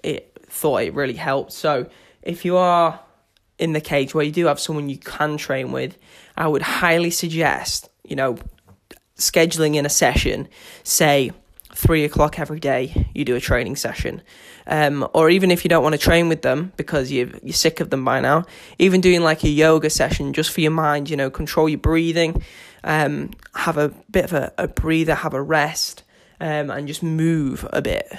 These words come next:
a bit better, and, you know, get used to that movement rather than, you know, working out with the person directly. Um, but that is my first kind of tip, I'd say,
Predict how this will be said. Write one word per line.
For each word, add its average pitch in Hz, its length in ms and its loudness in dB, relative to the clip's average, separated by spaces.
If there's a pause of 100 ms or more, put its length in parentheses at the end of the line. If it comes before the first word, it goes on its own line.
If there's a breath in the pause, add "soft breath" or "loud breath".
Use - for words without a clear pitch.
(160)
a - 60 -6
bit - 140 4
better, - 420 -2 (440 loud breath)
and, 160 100 -2
you 147 60 0
know, 143 140 2
get 160 180 4
used 147 280 -4
to 156 80 -4
that 147 140 -2
movement 143 540 -2
rather 147 340 2
than, 135 380 -6
you - 100 -8
know, 131 140 -4
working 139 380 -2
out 143 160 -4
with - 160 -10
the - 60 -20
person - 340 -6
directly. 127 580 -4 (340)
Um, 135 400 -4
but 156 200 2
that 170 240 4
is 160 100 -4
my 165 140 -2
first 185 300 2
kind 160 140 -2
of 120 80 -14
tip, - 400 -2 (120)
I'd 139 200 -4
say, 127 360 -4